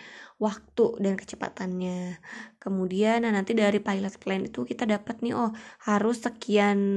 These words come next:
eh, R P M, harus waktunya sekian untuk nanti ke skala produksi. Kemudian lanjut ke uji klinis, kemudian uji penyimpanan, uji stabilitas, itu ada suhu, kelembaban, dan cahaya.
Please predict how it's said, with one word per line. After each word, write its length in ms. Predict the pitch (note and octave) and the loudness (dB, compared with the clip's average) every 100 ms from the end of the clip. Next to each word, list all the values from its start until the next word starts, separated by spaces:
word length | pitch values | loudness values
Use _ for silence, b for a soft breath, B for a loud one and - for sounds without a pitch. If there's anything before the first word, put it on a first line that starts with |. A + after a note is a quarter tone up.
| G3 | 2
eh, 480 | G3 G3 G3 G3 | 2 2 0 -2
R 40 | A3+ | -4
P 240 | G#3+ A3 A3 | -2 -2 -2
M, 240 | A3 G#3+ G#3+ | 0 0 0
harus 240 | G3+ A3 | -2 0
waktunya 400 | A3+ A3 G3+ G#3+ | -2 -2 -2 -2
sekian 400 | A3 - G3 G3+ | -4 -4 -2 -2
untuk 240 | G3 A3 G#3 | -4 -6 -6
nanti 320 | G3 G3+ A#3 | -4 -6 -4
ke 160 | G#3 | -4
skala 400 | A3 A3 F#3 F#3+ | -4 -4 -4 -4
produksi. 800 | G#3+ - A3 G#3+ - G3+ F#3 F#3+ B B B B B B B _ _ _ _ _ | -6 -8 -6 -6 -2 0 0 -4 B B B B B B B _ _ _ _ _
Kemudian 320 | - G#3 G#3 G3+ | 0 2 4 4
lanjut 320 | G3+ A#3 A3+ | 4 2 6
ke 80 | A#3+ | 6
uji 400 | A3 A3 A#3 - | 6 4 0 0
klinis, 960 | G3 G3 G3+ B3+ C#4+ E4 - - - B B B B _ | 0 2 4 4 4 0 -2 -16 -20 B B B B _
kemudian 640 | G3+ G3 F#3+ F3+ F#3 F#3+ - | -4 -2 -2 0 0 2 0
uji 240 | F#3+ A3+ | -2 -2
penyimpanan, 720 | F#3+ F#3+ G3 F#3+ G3 A#3 C#4 | 0 -2 -2 -2 0 0 0
uji 160 | A3 G3+ | 0 0
stabilitas, 800 | G#3 F#3 F3+ F3+ F3 A#3+ C4 - | 0 0 0 -2 -2 -2 -2 -4
itu 160 | G#3+ | -4
ada 160 | - F#3+ | -4 -4
suhu, 400 | - B3 - A#3+ | -6 -8 -2 -2
kelembaban, 640 | A#3 F#3 F3+ F3+ F#3 G3+ | 0 0 2 2 2 2
dan 160 | F#3 F#3 | 0 -2
cahaya. 560 | F#3+ F#3+ F3+ F#3 F3+ | -6 -4 0 0 -2